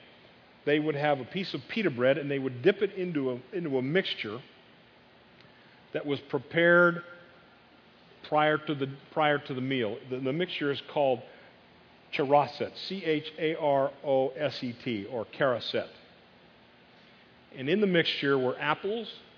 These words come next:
nuts, cinnamon, herbs,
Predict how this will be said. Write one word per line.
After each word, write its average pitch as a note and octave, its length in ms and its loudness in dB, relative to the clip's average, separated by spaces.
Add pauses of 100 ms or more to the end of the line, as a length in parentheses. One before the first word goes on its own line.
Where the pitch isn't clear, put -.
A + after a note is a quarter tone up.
(220)
nuts, A2+ 640 -4 (1700)
cinnamon, G#3 540 2 (880)
herbs, F#3 560 6